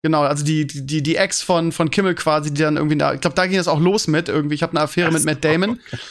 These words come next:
Speaker 1: Und dann irgendwie, äh, Kimmel, der antwortet mit irgendwie I'm fucking, äh, Ben Affleck irgendwie. Da, äh, legendär. Also
Speaker 2: Los ging es
Speaker 1: und
Speaker 2: auch viel,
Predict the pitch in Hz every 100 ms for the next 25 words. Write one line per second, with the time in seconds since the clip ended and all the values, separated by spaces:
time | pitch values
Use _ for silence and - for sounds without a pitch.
0 | - - 143 185 185 190 185 165 175 170
1 | 175 175 170 165 - 220 175 180 165 175
2 | 165 156 165 - 156 156 - 151 - 170
3 | 180 156 156 - 147 139 151 151 - 135
4 | 117 - 135 127 151 135 131 160 175 175
5 | 151 143 123 123 160 143 151 185 214 208
6 | 175 147 175 160